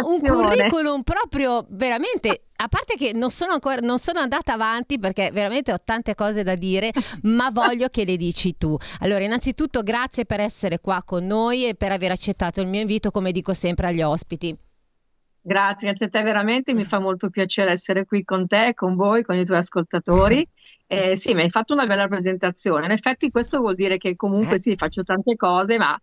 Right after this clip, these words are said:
Speaker 2: insomma, eh, diciamo che sono un po' di anni e vuol dire che è un po' di tempo che le faccio, quindi naturalmente ho avuto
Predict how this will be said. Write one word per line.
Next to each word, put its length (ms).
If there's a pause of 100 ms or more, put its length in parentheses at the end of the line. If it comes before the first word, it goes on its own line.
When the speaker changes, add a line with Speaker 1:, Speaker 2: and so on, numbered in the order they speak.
(200)
Speaker 2:
insomma, 380
eh, 560
diciamo 400
che 320 (180)
sono 260
un 100
po' 120
di 160
anni 460 (320)
e 60
vuol 120
dire 220
che 320 (240)
è 80
un 160
po' 140
di 160
tempo 420
che 120
le 100
faccio, 420
quindi 180
naturalmente 600
ho 40
avuto 340